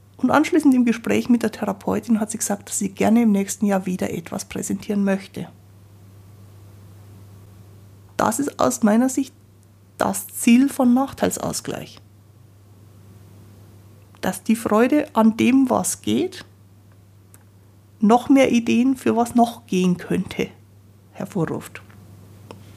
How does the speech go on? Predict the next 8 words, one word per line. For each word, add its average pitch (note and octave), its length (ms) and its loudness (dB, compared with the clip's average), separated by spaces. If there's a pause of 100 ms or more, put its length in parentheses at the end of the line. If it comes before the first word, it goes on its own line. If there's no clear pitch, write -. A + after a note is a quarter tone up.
(2000)
Wenn G#3 220 6
wir C4+ 120 4
kurz C4 320 0
hinter C#4+ 320 4
die C4 120 0
Kulissen C4 500 0
schauen, B3 500 2 (2000)
dann A#3+ 400 4